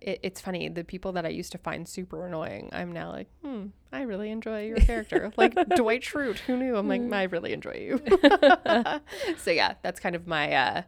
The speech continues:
Speaker 1: my escapism
Speaker 2: Mm-hmm.
Speaker 1: lately.
Speaker 2: I just, to add my reading, I just finished Elton John's,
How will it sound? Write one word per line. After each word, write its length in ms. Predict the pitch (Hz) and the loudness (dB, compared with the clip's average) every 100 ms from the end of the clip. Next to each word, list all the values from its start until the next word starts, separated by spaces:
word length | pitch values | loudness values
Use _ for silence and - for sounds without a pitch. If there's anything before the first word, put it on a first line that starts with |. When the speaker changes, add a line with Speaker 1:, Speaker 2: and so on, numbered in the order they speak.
| _ _ _ _ - | _ _ _ _ -12
Speaker 1:
my 180 | 170 156 | -8 -6
escapism 760 | 165 - - - - - - 190 | -8 -10 -12 -12 -14 -14 -14 -6
Speaker 2:
Mm-hmm. 200 | 185 185 156 | -4 -4 -6
Speaker 1:
lately. 280 | 160 160 196 _ - - | -10 -14 -18 _ -20 -4
Speaker 2:
I 100 | 190 | -2
just, 320 | 190 208 202 - - | 2 0 0 -10 -6
to 140 | 147 | 2
add 200 | 170 170 | 2 2
my 100 | 170 | 0
reading, 340 | 156 160 151 | -4 -4 -4
I 100 | 90 | -4
just 220 | 165 165 - | -2 -2 0
finished 280 | 175 165 | 0 2
Elton 260 | 143 156 160 | 0 -2 -2
John's, 340 | 156 139 170 | 0 -2 -2